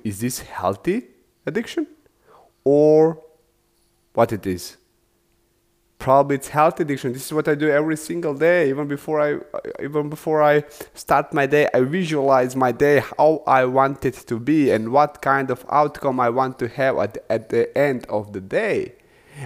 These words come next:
And that's my healthy addiction. I don't care what kind of, uh, definitions they put on just one word. They just put labels. And that's not okay. And that's my opinion. Okay, I'm just talking here about my opinion.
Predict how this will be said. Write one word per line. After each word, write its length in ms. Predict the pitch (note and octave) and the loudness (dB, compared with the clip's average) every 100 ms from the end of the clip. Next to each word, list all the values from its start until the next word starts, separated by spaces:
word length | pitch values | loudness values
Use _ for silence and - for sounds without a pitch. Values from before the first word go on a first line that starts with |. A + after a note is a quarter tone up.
| - | -2
And 140 | A#2 | 2
that's 280 | D#3 G3+ - | 2 2 0
my 160 | F3+ | 0
healthy 400 | D#3+ D#3 F3+ F3+ | 2 2 0 0
addiction. 580 | C#3+ C#3 A#3 - D#3+ G#2+ - _ _ _ _ - - | -2 -4 -8 -4 -4 -4 -12 _ _ _ _ -20 -4
I 140 | - - | 2 2
don't 200 | D4+ A#3 | 2 0
care 200 | G3+ F#3 | 2 4
what 180 | D#3 - | 2 2
kind 320 | D3+ D#3 D3+ | 4 4 2
of, 400 | C#3 - - - | -2 -4 -8 2
uh, 320 | C3 B2+ B2 | 4 6 4
definitions 640 | B2 - C#3+ D#3+ - B2+ | 2 -4 -2 -2 -2 -2
they 120 | B2+ C3 | 0 0
put 280 | C#3+ C3 | 0 -4
on 140 | C3+ A#2 | -2 -4
just 240 | B2+ - | -6 -4
one 320 | C3+ B2+ B2 | 0 0 -2
word. 240 | B2+ C3+ B2 | -2 0 0
They 80 | B2+ | -2
just 240 | F#3+ - | -6 -10
put 280 | G#3+ G#3+ - | -6 -6 -2
labels. 800 | F3 G#3+ A3 D3+ G2+ - - - _ | 0 0 0 0 -2 -8 -18 -20 _
And 160 | A2+ B2 | -2 2
that's 240 | E3+ F#3+ | 2 2
not 220 | G3 F3+ - | -2 -2 0
okay. 440 | D#3 D#3 F3+ F3+ - | 0 2 4 4 2
And 120 | G2+ | 0
that's 220 | A#2 C3 | 0 0
my 180 | C#3+ C#3+ | 2 2
opinion. 500 | D3 - G2 F#2 G2 _ _ _ _ _ _ _ | 2 -2 -8 -8 -12 _ _ _ _ _ _ _
Okay, 180 | - B2 | -4 -4
I'm 260 | B2 A2 A2+ | -4 -10 -14
just 160 | C3+ | -10
talking 240 | - C#3 C3 | -6 -6 -4
here 160 | C#3 | 0
about 300 | A#2+ A2+ A2+ | 0 0 -4
my 160 | A#2+ B2+ | -2 0
opinion. 500 | A#2 - C#3 G#2+ F2 | 0 -4 -4 -4 -6